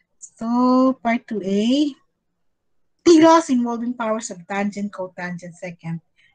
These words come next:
and cosecant function. Just like what I did earlier,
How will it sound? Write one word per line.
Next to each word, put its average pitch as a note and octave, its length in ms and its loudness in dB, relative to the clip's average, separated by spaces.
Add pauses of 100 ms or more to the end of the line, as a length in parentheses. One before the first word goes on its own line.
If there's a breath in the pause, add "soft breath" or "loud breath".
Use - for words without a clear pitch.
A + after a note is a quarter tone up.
(100)
and E3+ 160 -16
cosecant D#3+ 600 -10
function. C#3 340 -18 (240 soft breath)
Just D#4+ 240 -2
like F4+ 160 4
what E4 160 0
I D#4 160 6
did B3+ 240 -2
earlier, B3 640 2